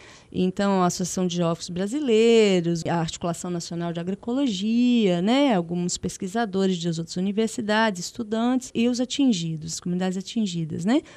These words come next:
Foram quatro rotas, três saíram de Minas e uma do Espírito Santo, que foi a nossa.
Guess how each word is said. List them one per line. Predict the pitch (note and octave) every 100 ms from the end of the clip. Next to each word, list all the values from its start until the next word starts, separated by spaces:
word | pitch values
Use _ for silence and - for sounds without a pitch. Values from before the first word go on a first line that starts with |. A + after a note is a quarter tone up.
| -
Foram | A3+ A3+
quatro | A3+ A3+ A#3 C4+
rotas, | A3+ A3 A3+ A#3+ - D#4 -
três | - A#3+ A#3+
saíram | - A3+ G#3+ G#3
de | G#3
Minas | A3 G#3+ A3 B3+ F4 - - - - _ - _
e | C4 B3+
uma | B3+
do | B3
Espírito | - - C4 B3+
Santo, | - B3+ A#3+ -
que |
foi | - B3+
a | C4
nossa. | C4+ F#3+ D#3+ D#3+ - -